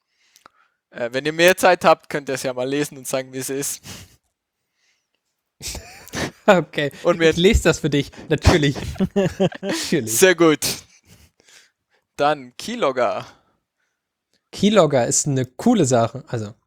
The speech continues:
Speaker 2: eine coole
Speaker 1: <laughs>
Speaker 2: Sache für die, für die Leute, die deine Keys loggen wollen. Eine dumme Sache halt für dich.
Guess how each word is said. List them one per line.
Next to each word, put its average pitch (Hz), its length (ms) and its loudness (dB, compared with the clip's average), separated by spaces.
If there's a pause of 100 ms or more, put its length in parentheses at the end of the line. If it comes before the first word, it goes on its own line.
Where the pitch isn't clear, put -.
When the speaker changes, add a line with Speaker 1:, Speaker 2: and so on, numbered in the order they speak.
(120)
Speaker 2:
eine 139 120 2
coole 185 180 4
Speaker 1:
<laughs> - 20 2
Speaker 2:
Sache 143 220 2
für - 140 -2
die, 135 220 2
für - 180 -2
die 131 100 2
Leute, 135 280 4
die 127 220 2
deine 123 280 2
Keys - 280 0
loggen 127 260 4
wollen. 135 240 2
Eine 127 80 -2
dumme 131 200 0
Sache 120 200 0
halt 117 160 0
für 127 100 -2
dich. 160 260 2